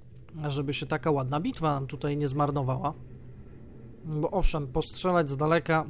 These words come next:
od czasu do czasu można, ale o wiele ciekawiej się strzela z bliska. Tutaj Iowa fantastycznie nam płynie bokiem,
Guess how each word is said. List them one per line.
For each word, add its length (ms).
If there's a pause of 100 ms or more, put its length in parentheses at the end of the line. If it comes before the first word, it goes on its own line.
od 100
czasu 300
do 120
czasu 320
można, 480 (2000)
ale 540
o 140
wiele 360
ciekawiej 500
się 160
strzela 400
z 80
bliska. 480 (3000)
Tutaj 300
Iowa 540 (2750)
fantastycznie 680
nam 160
płynie 280
bokiem, 640